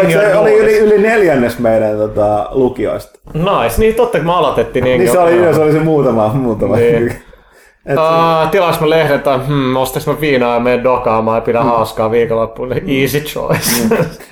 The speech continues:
Speaker 2: Tilaa pelaaja tietenkin.
Speaker 1: Niin, kyllä.
Speaker 2: Se ei tuho
Speaker 1: Pysyy
Speaker 2: maksaa.
Speaker 1: kaida-, kaidalla
Speaker 2: Niin, se ei
Speaker 1: tiellä.
Speaker 2: tuho maksaa niin paljon, ellei nuole sitten, tota, mustetta lehdestä. Mutta, tota, tosiaan niin, ää, mitäs vielä? Piti sanoa, kisoja on kai saitilla. Siellä on, ää, käynnissä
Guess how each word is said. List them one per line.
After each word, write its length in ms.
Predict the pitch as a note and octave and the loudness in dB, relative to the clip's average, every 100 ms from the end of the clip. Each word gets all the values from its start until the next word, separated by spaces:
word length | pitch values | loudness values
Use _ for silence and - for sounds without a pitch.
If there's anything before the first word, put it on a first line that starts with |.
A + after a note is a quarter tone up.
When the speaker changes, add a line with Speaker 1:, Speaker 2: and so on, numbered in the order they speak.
| - _ | -20 _
Speaker 2:
Tilaa 260 | F3 G#2+ | -2 0
pelaaja 340 | G#2+ D3+ G#2 F2 | -2 0 0 0
tietenkin. 240 | A2 A2 | -2 -4
Speaker 1:
Niin, 120 | G2+ | -6
kyllä. 380 | F#2+ G#2+ G2+ - - - - | -8 -10 -10 -12 -14 -20 -12
Speaker 2:
Se 100 | - | -2
ei 60 | B2+ | -2
tuho 200 | C3 C3 | 0 -2
Speaker 1:
Pysyy 280 | C#3+ C3+ B2+ | 0 0 0
Speaker 2:
maksaa. 100 | A#2+ | 2
Speaker 1:
kaida-, 260 | C#3 A#2 D3 | 0 0 -2
kaidalla 460 | E3+ B2+ G#2+ A2+ | -2 -2 0 0
Speaker 2:
Niin, 160 | D3+ C3+ | 0 0
se 40 | D3 | 0
ei 60 | |
Speaker 1:
tiellä. 140 | C#3+ E3+ | 0 0
Speaker 2:
tuho 140 | D#3 | 0
maksaa 420 | D#3 D#3+ - A#2+ | 0 -2 -2 -2
niin 140 | G#2 G2+ | -2 -2
paljon, 240 | G#2+ G2 | -2 0
ellei 180 | G2 G#2+ | 0 -2
nuole 340 | G#2 G2+ F#2 | -2 -2 -4
sitten, 340 | F2+ F2 - F#2 | -6 -14 -10 -10
tota, 380 | F#2 G2+ F2 D2 | -6 -4 -6 -6
mustetta 500 | A2 G2 F#2+ - E2 | -10 -8 -10 -10 -6
lehdestä. 440 | F#2 F#2+ G2+ - - - - - _ - | -4 -4 -8 -14 -20 -20 -20 -20 _ -8
Mutta, 200 | D3+ D#3+ | -4 -2
tota, 140 | E3 | -2
tosiaan 360 | F3+ C4 A3+ G3+ | 0 0 2 2
niin, 180 | F#3 F3 | 0 0
ää, 280 | - E3 E3 | 0 0 2
mitäs 260 | A3 G#3 | 0 0
vielä? 440 | G3 E3 A#2+ - A2+ - _ _ _ _ _ - | 0 2 2 0 -4 -18 _ _ _ _ _ -8
Piti 180 | B2 | -4
sanoa, 340 | C3 C3 B2 A#2+ | -2 0 0 -2
kisoja 600 | A#2+ A3 A3 D#3 B2+ G#2+ A2 | -4 -8 -2 2 2 0 -4
on 120 | G#2+ | -4
kai 140 | G#2+ | -4
saitilla. 500 | G2+ D#3 C3 A#2+ G#2+ | -4 -2 -2 0 -2
Siellä 260 | G2+ A#2 G#2+ | 0 0 2
on, 220 | G#2 G#2+ - | 0 -4 -6
ää, 140 | G2+ | -8
käynnissä 680 | F#2+ A2 G#2 - - G2+ | -2 -2 -2 -8 -2 0